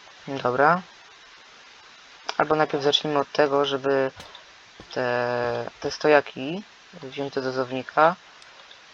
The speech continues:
Y, to nie jest konieczne, ale po prostu, żeby to lepiej wyglądało,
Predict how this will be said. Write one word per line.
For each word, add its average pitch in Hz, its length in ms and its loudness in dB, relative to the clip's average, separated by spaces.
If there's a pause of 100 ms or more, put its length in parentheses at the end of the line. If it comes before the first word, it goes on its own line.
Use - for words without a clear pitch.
(380)
Y, 160 60 -6
to 202 120 -6
nie 190 140 2
jest 156 200 0
konieczne, 160 580 0
ale 147 180 2
po 139 140 -4
prostu, 143 460 -4
żeby 135 280 -2
to 147 120 0
lepiej 143 260 0
wyglądało, 135 840 0